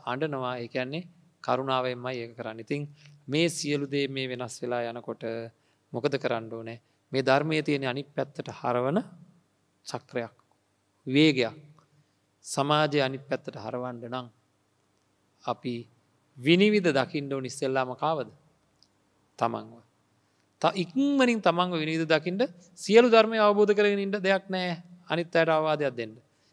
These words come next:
යම් ප්‍රමාණයක් තමන්ව දැක්ක ගමන් අන් අය කෙරෙහි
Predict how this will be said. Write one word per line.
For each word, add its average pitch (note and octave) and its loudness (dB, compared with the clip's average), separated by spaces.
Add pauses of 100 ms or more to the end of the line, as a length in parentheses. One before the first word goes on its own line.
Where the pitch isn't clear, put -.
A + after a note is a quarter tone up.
(160)
යම් D#3 10
ප්‍රමාණයක් A3 6
තමන්ව F3+ 2
දැක්ක C#3 -2
ගමන් C#3 -6 (480)
අන් C#3 -4
අය D3 0
කෙරෙහි D3 0